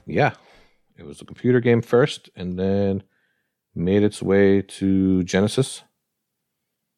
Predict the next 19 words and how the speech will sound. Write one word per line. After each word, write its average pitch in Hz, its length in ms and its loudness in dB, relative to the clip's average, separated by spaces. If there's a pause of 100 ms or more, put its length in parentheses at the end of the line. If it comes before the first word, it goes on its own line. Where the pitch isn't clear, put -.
(760)
And 82 120 -2
the 82 60 -2
first - 400 2 (640)
four 113 240 -2
or 104 40 0
five 104 260 2
of 107 40 -2
them 104 120 -2
were 92 100 -2
called 92 240 -4
John 92 240 0
Madden 90 240 -2
Football 117 560 0
and 82 280 -4 (120)
eventually 101 680 -2 (420)
just - 320 -2
shortened 98 400 0
to 113 60 0
Madden. 104 400 0